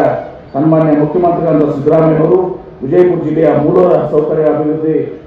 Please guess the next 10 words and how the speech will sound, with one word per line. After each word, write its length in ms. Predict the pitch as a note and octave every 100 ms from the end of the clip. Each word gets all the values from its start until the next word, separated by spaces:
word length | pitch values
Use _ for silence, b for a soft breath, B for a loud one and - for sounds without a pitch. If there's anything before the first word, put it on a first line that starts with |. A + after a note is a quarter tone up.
| -
ಕಾಮಗಾರಿಗಳಿಗೆ 720 | C#3+ D3 D3 C#3+ D3 F3 C3+
ಮೂರ್ನೂರ 380 | D3 D#3+ E3 E3+
ನಲವತ್ತು 460 | C#3 D#3+ F3+ - -
ಕೋಟಿ 200 | D#3+ D#3+ D#3
ರು 120 | D3 B2+ - - -
ವಿಶೇಷ 320 | F3+ E3+ E3
ಅನುದಾನ 440 | D3+ D3 D3 C#3+
ನೀಡಿದ್ದು, 380 | C#3+ C#3+ C#3+ D#3 D#3+ - - -
ಕಾಮಗಾರಿಯು 480 | B2+ C3+ C3 C3+ C3+
ಪ್ರಗತಿಯಲ್ಲಿದೆ. 600 | A2+ A#2 A#2 A2 G#2+ G2